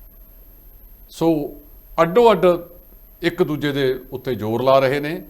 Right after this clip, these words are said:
ਬਿਹਤਰ ਇਹ ਸੀ ਕਿ ਜਥੇਦਾਰ ਸਾਹਿਬ ਵੀ ਇਹ 'ਚ ਇੰਟਰਵੀਨ ਕਰ ਦਿੰਦੇ, ਪਰ ਹੁਣ ਤੱਕ ਦਾ ਇਤਿਹਾਸ ਤਾਂ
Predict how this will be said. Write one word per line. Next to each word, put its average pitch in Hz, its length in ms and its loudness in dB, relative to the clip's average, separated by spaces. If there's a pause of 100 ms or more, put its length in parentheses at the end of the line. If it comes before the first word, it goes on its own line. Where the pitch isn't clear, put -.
(1160)
ਬਿਹਤਰ 170 280 2
ਇਹ 208 140 8
ਸੀ 190 200 -4
ਕਿ 185 120 2
ਜਥੇਦਾਰ 160 420 2
ਸਾਹਿਬ 180 220 2
ਵੀ 185 120 4
ਇਹ 175 60 2
'ਚ 180 80 -4
ਇੰਟਰਵੀਨ 156 420 -4
ਕਰ 139 200 2
ਦਿੰਦੇ, 127 380 -2 (1200)
ਪਰ 143 160 2
ਹੁਣ 123 240 -4
ਤੱਕ 160 200 -6
ਦਾ 151 100 -4
ਇਤਿਹਾਸ 143 360 -2
ਤਾਂ 143 160 -4